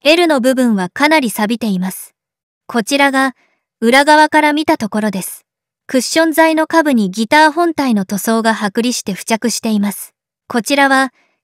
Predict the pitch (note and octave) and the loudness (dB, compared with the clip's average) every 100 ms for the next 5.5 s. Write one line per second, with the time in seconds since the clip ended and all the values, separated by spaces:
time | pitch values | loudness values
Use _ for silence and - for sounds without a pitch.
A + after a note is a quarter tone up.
0 | _ - D#4 E4+ F4 E4+ E4 E4+ E4+ D#4 | _ -4 -2 2 0 0 0 4 4 2
1 | A#3 F#3 - G#3 - C#4+ C#4 C#4 C4+ C4 | -4 -6 -4 -4 -2 -2 0 0 0 0
2 | G#3+ B3 C4+ C4+ - C4 B3 B3+ B3+ G3 | 0 0 0 -4 -4 -4 -2 -2 -2 -4
3 | - - _ _ _ - C#4+ D#4 E4+ E4 | -10 -16 _ _ _ -2 2 2 2 0
4 | D#4 D#4 D#4 - E4 C4+ A#3 B3 C#4 B3+ | 2 2 0 0 0 0 0 0 0 -2
5 | A3+ G#3+ F#3+ F#3 | -4 -4 -4 -4